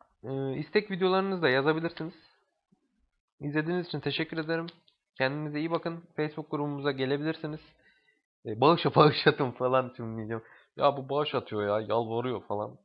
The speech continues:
diyecekler. Bağış atmayın arkadaşlar. Boş verin ya. <laughs> Twitch'te siz bu, e, yorum attırmadan, yorum yazdırmadan, pardon, takip etmeden yorum yazamadığınız kanalları <laughs> takip etmeye devam edin.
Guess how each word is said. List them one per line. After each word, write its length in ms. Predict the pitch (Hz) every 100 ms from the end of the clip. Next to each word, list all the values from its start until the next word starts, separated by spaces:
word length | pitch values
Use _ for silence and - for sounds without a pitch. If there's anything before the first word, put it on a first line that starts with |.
| -
diyecekler. 460 | 98 92 92 - - _ _ _ _ _ _ _ _ -
Bağış 300 | 170 165 165
atmayın 320 | 156 123 110
arkadaşlar. 560 | 107 107 107 - 104
Boş 260 | 151 139 -
verin 200 | 104 98
ya. 360 | 95 98 - - _
<laughs> 1400 | 120 - - - - - _ _ _ - - - _ _
Twitch'te 460 | - 165 175 - 175
siz 220 | 175 160
bu, 120 | 165 151 -
e, 40 |
yorum 580 | 131 135 135 170 160 143 -
attırmadan, 880 | 139 - - 165 156 143 143 135 - _ _ _
yorum 460 | 123 127 127 143 143
yazdırmadan, 760 | 131 123 147 151 139 127 123 123 _ _ _ _ _ _ _ _ _ -
pardon, 240 | 120 117 107
takip 340 | 117 120 147
etmeden 300 | 160 147 143
yorum 340 | 139 139 147 139
yazamadığınız 680 | 131 156 151 131 123 120
kanalları 520 | - 147 131 127 143 -
<laughs> 0 |
takip 360 | 127 127 131
etmeye 320 | 123 123 127
devam 320 | 120 120 127 107
edin. 180 | 110